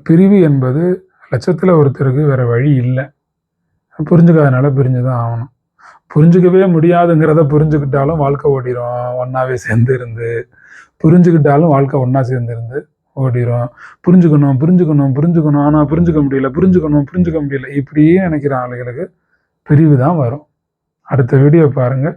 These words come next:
நான் பிரியறதுக்காக வீடியோ பண்ணல, நான் உங்களுக்கு தகவல் சொல்றது, நீங்க வந்து சேர்ந்து வாழணுங்கிறதுக்கு தான் நான் வீடியோக்கள் கொடுக்குறேன். டைவர்ஸ் மைண்ட் செட்ல நிறைய பேர் இருக்காங்க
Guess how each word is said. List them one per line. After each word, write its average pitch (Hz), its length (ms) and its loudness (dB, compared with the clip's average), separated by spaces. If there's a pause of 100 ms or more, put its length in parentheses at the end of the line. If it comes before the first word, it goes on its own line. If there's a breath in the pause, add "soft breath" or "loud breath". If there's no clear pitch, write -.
(400 soft breath)
நான் 135 280 2
பிரியறதுக்காக 165 680 2
வீடியோ 156 260 2
பண்ணல, 131 420 -2
நான் 110 340 -6
உங்களுக்கு 139 420 -2
தகவல் 143 340 -2
சொல்றது, 147 500 -4 (520 soft breath)
நீங்க 123 360 2
வந்து 135 340 0
சேர்ந்து 196 480 2
வாழணுங்கிறதுக்கு 151 580 2
தான் 147 160 0
நான் 131 220 -4
வீடியோக்கள் 123 560 -6
கொடுக்குறேன். 120 360 -8 (480 soft breath)
டைவர்ஸ் 190 440 2
மைண்ட் 185 240 2
செட்ல 160 160 -2
நிறைய 139 280 0
பேர் 156 180 -2
இருக்காங்க 135 600 -4